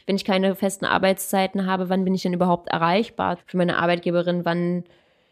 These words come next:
kann die denn erwarten, dass ich, ja, mich zurückmelde? Klar, ist schön, wenn ich das machen kann, wann ich will, aber das bedeutet ja normalerweise nicht, "Ah, dann mache ich's halt in zwei Wochen." Sondern das bedeutet dann irgendwie, ich kann's theoretisch immer machen, also sollte ich es eigentlich in den nächsten fünf Minuten machen oder so, ne? Also das sind ja Sachen, die dann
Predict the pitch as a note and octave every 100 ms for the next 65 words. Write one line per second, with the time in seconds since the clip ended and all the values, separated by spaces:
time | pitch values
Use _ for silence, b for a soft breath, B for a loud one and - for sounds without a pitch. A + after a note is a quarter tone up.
0 | _ _ - G3 F3+ F3+ D3 E3 F3 F3+
1 | F#3 F#3 F3 F#3 - - G3+ F#3+ F3+ F3
2 | - F#3 A#3+ A3+ E3 D#3+ E3 E3+ - -
3 | - _ _ _ _ G#3+ G#3 F#3 A#3 G3
4 | F#3 F#3+ G3+ A3 F#3+ F#3 - E3+ G#3 A#3+
5 | - F3+ F#3+ F3+ F#3 F#3 F3+ F3 F3 F3+
6 | F3 F3 F3 G#3+ - B B B F#3 F#3
7 | F#3 G3 - F3 - E3 E3 F3+ F#3 D3
8 | D#3 - _ - F#3 F3+ F3+ - F3 F3+
9 | F3+ F#3 F3+ F#3+ F3 F#3+ F3+ b _ -
10 | - - F#3 G#3 A#3+ A#3 A#3+ A#3 - A3+
11 | G#3+ A3 - - F#3 F3 F3 G3+ - F#3
12 | F#3 - E3+ F3+ F3 F3 E3+ - D#3 E3+
13 | E3+ D#3+ - - - - - - - E2+
14 | F2 A#3 G#3 G3+ G#3 G#3 G3+ G#3+ G#3 G3
15 | F#3